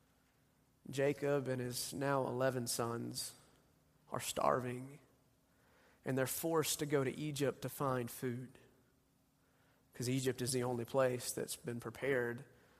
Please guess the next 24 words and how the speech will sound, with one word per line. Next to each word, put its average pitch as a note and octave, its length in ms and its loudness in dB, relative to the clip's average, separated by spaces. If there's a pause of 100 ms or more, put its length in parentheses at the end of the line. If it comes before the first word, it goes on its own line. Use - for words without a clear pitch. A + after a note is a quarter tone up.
(380)
for - 140 -6
this A#2+ 160 0
famine B2+ 400 0
all B2 200 2
along. C3+ 340 4
They C3 100 0
had C#3 220 0
grain C#3 480 0
in A#2+ 120 -4
storehouses B2+ 840 -2
ready C3 460 2 (460)
for A#2+ 160 -4
this C#3+ 300 4
exact C3+ 500 0
moment, C3 540 0
and B2 180 0 (960)
Jacob D3 560 4
and C3 120 2
his B2 100 2
eleven C#3 480 8
sons C3+ 840 4 (840)
arrive C3 580 6
in B2 180 -4
Egypt, C3+ 640 -2